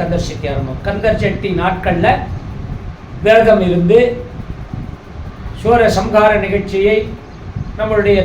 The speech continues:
தொலைக்காட்சியிலேயே, திருச்செந்தூர் நடக்கிற சம்-, சூர சம்ஹார நிகழ்ச்சியை தொலைக்காட்சியிலே பார்த்து விரதம் முடித்து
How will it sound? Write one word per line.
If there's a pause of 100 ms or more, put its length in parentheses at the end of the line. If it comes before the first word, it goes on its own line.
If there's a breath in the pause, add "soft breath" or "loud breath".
தொலைக்காட்சியிலேயே, (120)
திருச்செந்தூர்
நடக்கிற (120)
சம்-,
சூர
சம்ஹார
நிகழ்ச்சியை
தொலைக்காட்சியிலே
பார்த்து (960)
விரதம்
முடித்து